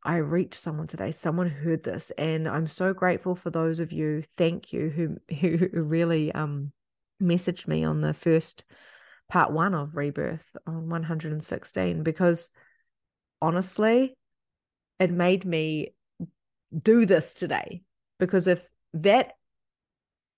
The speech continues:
landed for you somewhere, then I, I hope that this does too, because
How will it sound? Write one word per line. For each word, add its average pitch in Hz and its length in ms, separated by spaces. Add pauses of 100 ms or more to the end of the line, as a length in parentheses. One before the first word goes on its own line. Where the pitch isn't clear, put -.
(280)
landed 202 460
for 247 140
you 233 200
somewhere, 226 500 (400)
then 185 140
I, 165 280
I 170 40
hope 165 320
that - 140
this - 200
does 156 260
too, 156 280
because 160 380